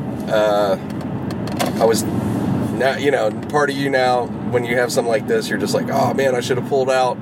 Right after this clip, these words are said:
some back, blah, blah, blah." You know, I could have, could have caught some of that, you know.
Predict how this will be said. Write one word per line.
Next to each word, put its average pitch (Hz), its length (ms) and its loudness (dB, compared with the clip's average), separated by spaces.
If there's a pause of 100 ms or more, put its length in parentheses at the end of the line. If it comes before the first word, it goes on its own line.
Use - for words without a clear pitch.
(640)
some 123 480 2
back, 127 320 2
blah, 123 140 0
blah, 117 120 2
blah." 117 380 0
You 110 160 -2
know, 107 80 2
I 107 80 0
could 110 160 0
have, - 1120 -6
could - 100 2
have 107 80 -2
caught 120 260 0
some 120 140 4
of 107 80 4
that, 98 240 2 (800)
you 113 80 4
know. 101 320 4